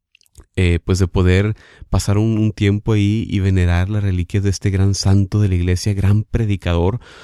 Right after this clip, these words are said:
como es San Antonio de Padua. Así que, eh, te invito a que también investigues, eh, de su vida, de su obra. Él fue uno de los primeros franciscanos, él fue contemporáneo con San Francisco de Asís.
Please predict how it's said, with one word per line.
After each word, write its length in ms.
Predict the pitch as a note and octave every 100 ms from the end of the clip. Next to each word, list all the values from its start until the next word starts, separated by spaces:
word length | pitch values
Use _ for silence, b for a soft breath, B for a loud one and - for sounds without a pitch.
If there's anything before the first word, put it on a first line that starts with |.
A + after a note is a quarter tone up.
| B _
como 240 | F#2+ F#2
es 160 | F2 F2
San 140 | -
Antonio 400 | G2 F#2 F2+ F2+ F#2+
de 100 | F2+
Padua. 400 | F2 E2+ F#2 A2
Así 180 | - F2
que, 260 | G2+ F#2+ B B B
eh, 120 | -
te 140 | - F2+
invito 360 | F2 F2 -
a 80 | G2
que 500 | - F2+ E2 - -
también 380 | - E2+ E2+ E2
investigues, 800 | F#2 F#2 E2+ - F2 G2 F#2+ - -
eh, 280 | D#2 D#2 -
de 120 | - E2
su 180 | - E2
vida, 260 | F#2 F#2+
de 120 | G2+
su 160 | F2 D#2+
obra. 340 | D#2+ E2+ G2 - B B B -
Él 560 | - F2+ F#2 F#2+ F2+ E2+
fue 160 | F#2
uno 200 | F2+ F#2+
de 60 | G2
los 160 | F2+
primeros 440 | - E2+ F2 F#2+ -
franciscanos, 920 | F#2 F2 - - E2 D2+ A2 - - -
él 340 | E2 D#2+ E2+
fue 140 | - F2+
contemporáneo 920 | F#2+ F#2 F2+ E2+ F2 E2 F2 F#2+ F2+
con 200 | - E2+
San 180 | E2 E2+
Francisco 420 | F2+ E2 F2 -
de 80 | G2
Asís. 440 | E2+ - - -